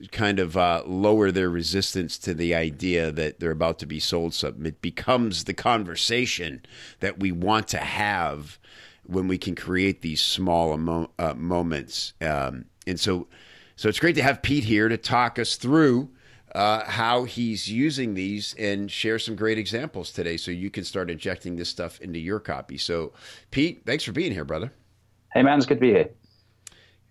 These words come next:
Speaker 1: Well, this would be fun, man. So tell me first, um, uh, you know, what was the moment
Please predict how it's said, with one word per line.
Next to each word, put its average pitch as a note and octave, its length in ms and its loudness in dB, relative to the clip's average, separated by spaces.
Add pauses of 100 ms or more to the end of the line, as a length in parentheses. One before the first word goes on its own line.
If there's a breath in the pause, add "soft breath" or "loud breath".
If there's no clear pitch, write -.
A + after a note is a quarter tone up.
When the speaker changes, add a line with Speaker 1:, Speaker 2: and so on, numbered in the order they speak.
(200)
Speaker 1:
Well, G#2+ 160 2
this D#3+ 140 -2
would A#3 80 -4
be A#3 100 -2
fun, A#2+ 320 2
man. G2+ 260 2
So B2 560 4
tell F3+ 200 0
me A3+ 180 0
first, - 640 2
um, A2 520 2 (800 loud breath)
uh, A2 140 0 (140)
you A#2+ 160 0
know, A2 400 -4 (460)
what A#2 340 -2
was E3 160 0
the D#3 80 2
moment A#2+ 720 2